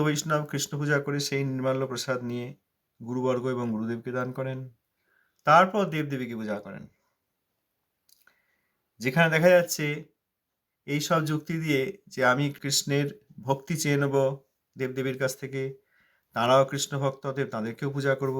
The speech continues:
এইসব ধারণা যাদের রয়েছে তাদেরকে এটাও দেখতে হবে যে তাঁরা শুদ্ধ ভক্তি মতে শুদ্ধ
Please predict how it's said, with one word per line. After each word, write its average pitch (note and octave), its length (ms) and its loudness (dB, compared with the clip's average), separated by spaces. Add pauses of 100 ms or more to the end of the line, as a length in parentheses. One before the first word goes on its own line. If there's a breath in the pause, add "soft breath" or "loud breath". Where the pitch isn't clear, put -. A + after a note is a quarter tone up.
এইসব D3 320 -2
ধারণা C3+ 280 -2
যাদের B2 280 -2
রয়েছে A2 280 -8 (840 soft breath)
তাদেরকে B2+ 320 -6
এটাও C#3+ 240 2
দেখতে C#3 280 -4
হবে G#2 200 -4 (840)
যে A#2 120 -10
তাঁরা C#3 360 2
শুদ্ধ C#3+ 260 -8 (100)
ভক্তি D#3 260 -6
মতে C3+ 280 -4 (840)
শুদ্ধ E3+ 260 0